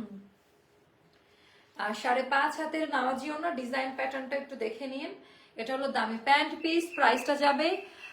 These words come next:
বারোশো ত্রিশ টাকা করে, হ্যাঁ, এগুলো যাবে বারোশো ত্রিশ টাকা করে।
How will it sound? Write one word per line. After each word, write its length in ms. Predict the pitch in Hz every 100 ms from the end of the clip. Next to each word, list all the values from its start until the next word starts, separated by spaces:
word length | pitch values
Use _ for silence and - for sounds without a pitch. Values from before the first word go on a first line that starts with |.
| -
বারোশো 520 | 226 247 277 294 339 -
ত্রিশ 200 | 311 294 262
টাকা 180 | 240 214
করে, 240 | 226 226 247
হ্যাঁ, 220 | 370 359 - - -
এগুলো 340 | 240 254 285 285
যাবে 280 | 277 262 240
বারোশো 440 | 240 233 - 302 -
ত্রিশ 180 | 262 -
টাকা 220 | 262 262
করে। 320 | 254 254 294